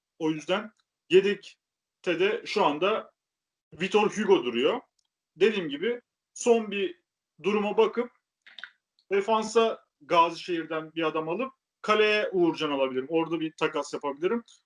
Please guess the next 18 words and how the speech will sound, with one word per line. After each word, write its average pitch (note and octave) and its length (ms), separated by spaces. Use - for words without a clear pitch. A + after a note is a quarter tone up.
Orta G3 300
saha A3 200
hepimizin G#3+ 420
çok A3 280
benziyor. F#3 440
Novikovas G#3 600
var, G3+ 200
Davidson F#3 580
var, F#3+ 180
Endao G3 560
var. F#3+ 160
Endao'yu G#3 600
da A3 260
niçin G#3 420
aldım? G3 360
Hem A3 320
Lunk A#3+ 240
yok, A3 360